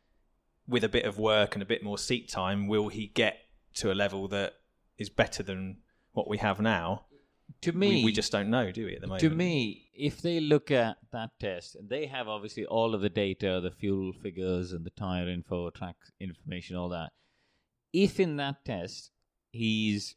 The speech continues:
Speaker 2: got within two tenths of Palmer, then you'd have to assume straight away, any racing driver will tell you, you have a,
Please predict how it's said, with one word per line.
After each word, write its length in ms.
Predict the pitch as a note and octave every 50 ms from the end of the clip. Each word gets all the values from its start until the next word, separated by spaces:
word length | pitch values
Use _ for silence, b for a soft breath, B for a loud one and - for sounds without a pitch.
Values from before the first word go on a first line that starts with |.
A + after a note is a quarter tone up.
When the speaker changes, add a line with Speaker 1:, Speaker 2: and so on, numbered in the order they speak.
| _ - A2 G2
Speaker 2:
got 300 | - A2 G#2+ G2+ - -
within 560 | G#2+ G#2+ G2 - - A2 G#2+ G#2+ G#2 G2+ - - _
two 220 | - C#3 B2+ B2
tenths 520 | - - B2 G#2+ F#2+ F2+ - - - - - _ _ _ _ _ _ _ _
of 200 | G#2+ G2+ F#2+ - _
Palmer, 480 | - A#2 G#2 G#2 G2 E2+ E2+ F2 G2+ A#2+ B2+ - _ _ _ _ _ _ _ _ _ _ _ _ _ _ _ _
then 140 | A2 A2 A2
you'd 120 | A2 A2
have 200 | C3+ C#3+ C3+ -
to 100 | - A#2
assume 380 | G2+ - - - A2+ G2+ F#2 F2 - _ _ _
straight 300 | - - - F#3 F#3 F3
away, 360 | E3+ D3+ C#3+ B2 A2+ G#2+ - -
any 260 | - D3 D#3+ E3+ D#3
racing 300 | C#3+ C3+ B2+ - C3 A2
driver 220 | A#2 A2+ A2+ G#2+
will 80 | G#2+ G2+
tell 160 | - A#2+ G#2
you, 220 | G2 F#2+ F2+ F2+ - - _ _ _ _
you 140 | _ G#2+ A2+
have 120 | A#2+ A#2 A2
a, 180 | A2+ B2 C3+